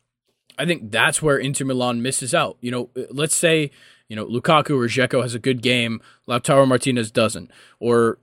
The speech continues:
you know, in the midfield, uh, Brozovic has a good game, but then, um,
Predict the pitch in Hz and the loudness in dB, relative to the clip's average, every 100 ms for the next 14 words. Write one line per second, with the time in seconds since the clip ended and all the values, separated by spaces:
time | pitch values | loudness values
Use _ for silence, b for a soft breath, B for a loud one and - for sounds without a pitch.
0 | - 113 101 123 131 151 139 120 98 101 | -8 -6 -2 -2 2 0 0 -4 -4 -12
1 | _ 104 107 131 147 156 147 147 143 131 | _ -8 -8 2 4 4 2 0 0 0
2 | 131 139 131 131 123 117 117 127 120 117 | 0 0 2 2 2 0 -4 -2 -2 -4
3 | - B B _ 110 104 92 90 | -10 B B _ -4 -4 -6 -10